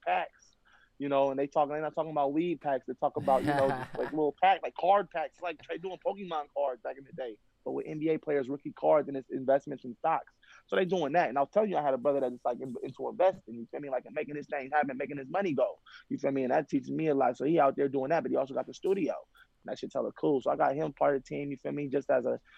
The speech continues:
Speaker 1: as a resource and a value part of the team too. Like, I can always tap in, like, "Hey man, I need you." You told me the other day,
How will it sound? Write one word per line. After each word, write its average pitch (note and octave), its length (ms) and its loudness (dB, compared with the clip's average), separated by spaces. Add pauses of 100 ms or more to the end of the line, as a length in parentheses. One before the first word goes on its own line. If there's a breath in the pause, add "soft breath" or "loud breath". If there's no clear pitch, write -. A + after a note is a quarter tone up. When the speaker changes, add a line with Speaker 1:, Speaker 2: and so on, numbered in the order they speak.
(240 soft breath)
Speaker 1:
as B2+ 80 0
a A#2 80 2
resource D3 420 4
and D3 140 2
a C3 40 2
value B2+ 320 4
part C3+ 160 2
of B2 80 -4
the A#2+ 60 -8
team C#3 300 -4
too. D3+ 160 -4
Like, B2+ 160 0
I B2+ 80 -2
can B2 60 -6
always B2+ 220 2
tap C3 240 -4
in, C#3+ 80 -4
like, A#2+ 120 -6
"Hey C#3+ 200 0
man, C3+ 240 -4
I C3+ 60 -2
need C3+ 200 -4
you." D3 180 -2
You D3 160 -10
told C#3 140 -2
me C#3 60 -12
the - 80 0
other C#3 140 -2
day, D3 120 2